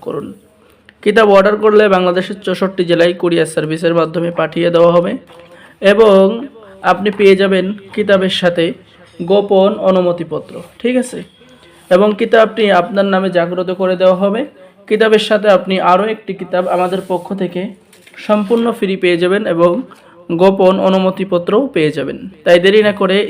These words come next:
স্ক্রিনে দেখানো নাম্বারে যোগাযোগ করুন, ঠিক আছে। বাংলাদেশের চৌষট্টি জেলায় কুরিয়ার সার্ভিসের মাধ্যমে হোম ডেলিভারি দেওয়া হবে। সকলেই ভালো থাকেন, সকলে আমাদের চ্যানেলটি সাবস্ক্রাইব করুন, লাইক করুন, শেয়ার করুন।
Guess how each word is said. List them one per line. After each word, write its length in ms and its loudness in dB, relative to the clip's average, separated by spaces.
স্ক্রিনে 320 -6
দেখানো 300 -2
নাম্বারে 260 2
যোগাযোগ 280 -6
করুন, 200 -8
ঠিক 200 -2
আছে। 140 -10
বাংলাদেশের 480 2
চৌষট্টি 400 2
জেলায় 280 4
কুরিয়ার 280 2
সার্ভিসের 460 0
মাধ্যমে 380 0
হোম 140 2
ডেলিভারি 400 2
দেওয়া 220 6
হবে। 160 0
সকলেই 440 2
ভালো 220 4
থাকেন, 240 2
সকলে 280 4
আমাদের 320 0
চ্যানেলটি 420 0
সাবস্ক্রাইব 460 -2
করুন, 260 0
লাইক 220 4
করুন, 260 -4
শেয়ার 280 2
করুন। 220 0